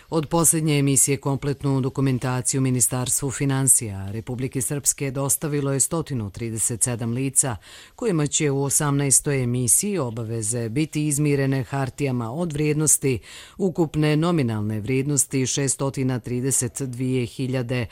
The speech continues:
osamstotina sedamdeset jedne marke, saopšteno iz Biroa vlade za odnose s javnošću. Iz vlade podsjećaju da je tokom prethodnih sedamnaest emisija obveznica Srpska emitovala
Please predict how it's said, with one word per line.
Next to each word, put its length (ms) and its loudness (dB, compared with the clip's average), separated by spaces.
osamstotina 1120 0
sedamdeset 960 0
jedne 360 -4
marke, 520 -2
saopšteno 640 0
iz 140 -4
Biroa 360 0
vlade 520 0
za 180 0
odnose 400 -2
s 120 2
javnošću. 580 0
Iz 160 2
vlade 300 2
podsjećaju 720 2
da 180 2
je 120 4
tokom 540 -2
prethodnih 640 -2
sedamnaest 720 2
emisija 540 2
obveznica 680 0
Srpska 460 0
emitovala 680 -2